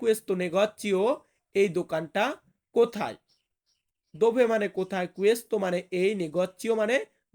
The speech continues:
দোকান। এরপর আছে তুমি কখন কাজে এসেছো। তুমি কখন কাজে এসেছো এটা বলতে গেলে আমাদেরকে বলতে হবে quando sei venuto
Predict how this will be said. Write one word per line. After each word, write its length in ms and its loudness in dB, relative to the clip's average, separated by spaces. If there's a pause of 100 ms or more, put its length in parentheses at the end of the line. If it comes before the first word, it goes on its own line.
দোকান। 340 -4 (1600)
এরপর 300 2 (100)
আছে 180 -2 (600)
তুমি 240 0 (140)
কখন 420 0 (140)
কাজে 340 4
এসেছো। 380 -4 (1160)
তুমি 340 -2 (220)
কখন 460 0 (180)
কাজে 280 -2 (100)
এসেছো 380 -6 (180)
এটা 160 -2 (140)
বলতে 300 -6
গেলে 160 -4
আমাদেরকে 400 -6
বলতে 300 -6
হবে 300 -2 (1080)
quando 420 0 (180)
sei 220 4
venuto 600 0